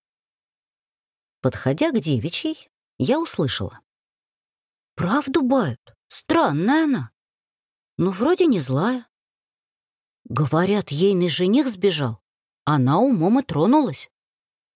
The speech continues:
Тётка-то её. Сама как сова лесная была. Чужих не любила». Я встряхнула платье, чтобы ткань хлопнула. Подчёркнуто тяжело шагнула. Половица скрипнула под моими ногами,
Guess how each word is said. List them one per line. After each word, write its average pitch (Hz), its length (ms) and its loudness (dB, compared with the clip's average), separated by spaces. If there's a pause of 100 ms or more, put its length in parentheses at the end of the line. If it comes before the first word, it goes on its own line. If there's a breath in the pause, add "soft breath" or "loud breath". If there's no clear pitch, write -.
(120)
Тётка-то - 640 -2
её. 226 360 -2 (520)
Сама 302 420 2
как 240 200 -2
сова 247 320 0
лесная 170 500 0
была. 160 360 0 (400)
Чужих 311 460 0
не 240 120 4
любила». 202 600 0 (1500)
Я 143 200 2
встряхнула 156 640 0
платье, 220 460 -2
чтобы 131 300 0
ткань 127 280 0
хлопнула. 120 640 -2 (600)
Подчёркнуто 147 760 0
тяжело 127 460 0
шагнула. 220 600 -2 (640)
Половица 254 520 0
скрипнула 147 580 2
под 147 180 -2
моими 156 360 2
ногами, 226 580 2